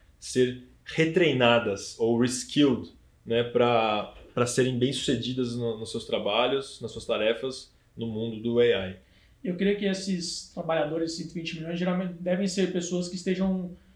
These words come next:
Speaker 2: ligadas mais na frente ali do, do negócio que gera valor, né, pra, pra indústria.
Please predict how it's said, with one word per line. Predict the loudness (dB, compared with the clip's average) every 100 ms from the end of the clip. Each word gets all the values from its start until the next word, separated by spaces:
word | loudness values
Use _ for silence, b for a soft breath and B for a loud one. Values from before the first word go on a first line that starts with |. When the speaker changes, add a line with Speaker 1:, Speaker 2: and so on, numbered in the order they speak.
| B B
Speaker 2:
ligadas | 0 0 6 6 6 4 2 2 0
mais | 0 2 2 -2
na | -6
frente | -8 -2 2 2 2
ali | -2 0 -2
do, | -2 -2 -2 -4 -4 -6 -6 -6
do | -2
negócio | 0 2 0 -2
que | -4
gera | -4 -4
valor, | -6 -6 0 2 2
né, | -2
pra, | -6 -6 -6
pra | -6 -10
indústria. | -8 -8 -10